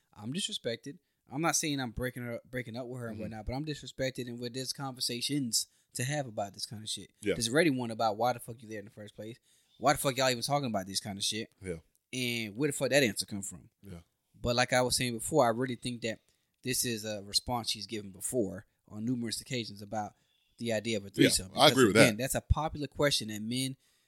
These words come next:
Speaker 1: you know, reporters or men always ask. Like, a woman, you know, "Would you let your dude do a threesome? He doing all this stuff right?" And most women look like, "No, motherfucker, that's my, no, no homo, my D, that's for me." So she's l-, thinking, "Okay,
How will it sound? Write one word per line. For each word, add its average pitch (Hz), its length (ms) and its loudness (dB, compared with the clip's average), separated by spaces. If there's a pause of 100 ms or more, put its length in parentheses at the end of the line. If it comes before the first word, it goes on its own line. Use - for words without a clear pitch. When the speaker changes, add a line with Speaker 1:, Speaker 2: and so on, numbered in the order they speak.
(120)
Speaker 1:
you 123 120 -6
know, 113 380 -2
reporters 139 600 0
or 104 100 -2
men 131 500 0
always 151 360 6
ask. 147 320 4
Like, 123 220 0 (140)
a 127 100 -4
woman, 135 360 6 (280)
you 131 140 0
know, 123 80 2
"Would 147 180 6
you 185 140 2
let 185 240 4
your 196 100 2
dude 190 220 0
do 190 80 4
a - 20 2
threesome? 185 340 0
He 190 60 -2
doing 185 160 0
all 180 140 4
this 190 120 -4
stuff 185 200 -2
right?" 180 260 -6 (320)
And 120 280 -2
most 151 260 4
women 175 240 2
look 160 240 0
like, 143 180 -4 (240)
"No, 208 140 -8 (160)
motherfucker, 381 400 -4
that's 262 160 0
my, 226 300 -2 (180)
no, 123 420 -12
no 117 140 -4
homo, 143 260 2
my 175 200 0
D, 220 340 4 (240)
that's 185 200 4
for 156 120 0
me." 220 200 4
So 139 300 4 (200)
she's 160 220 -4
l-, 147 80 -4 (120)
thinking, 139 220 0
"Okay, 160 280 0